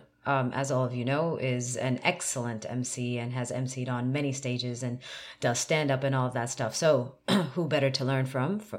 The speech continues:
than, um, one of the best? And, um, he gave me some tips before I went on stage. And there were a couple, <laughs> there were moments when the tips really stuck.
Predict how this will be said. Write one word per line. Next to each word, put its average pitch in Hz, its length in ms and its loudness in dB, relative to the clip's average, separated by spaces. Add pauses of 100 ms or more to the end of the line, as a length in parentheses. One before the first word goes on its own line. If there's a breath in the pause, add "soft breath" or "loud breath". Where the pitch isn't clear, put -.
than, 139 460 2
um, 120 260 0
one 123 140 -2
of 117 80 -4
the 113 60 -4
best? 117 360 -4 (680 loud breath)
And, 185 360 8
um, 165 800 4 (320)
he 208 160 6
gave 262 200 8
me 277 80 6
some 233 200 2
tips - 480 2
before 165 400 2
I 170 140 8
went 160 200 4
on 170 140 2
stage. 143 680 0 (640 loud breath)
And 175 480 6
there 202 140 6
were 202 180 8
a 202 60 6
couple, 220 480 4 (1120)
<laughs> - 1200 -6
there 220 160 12
were 220 120 10
moments 247 440 8
when 240 140 4
the 226 80 4
tips 226 340 2
really 208 220 6
stuck. 247 520 6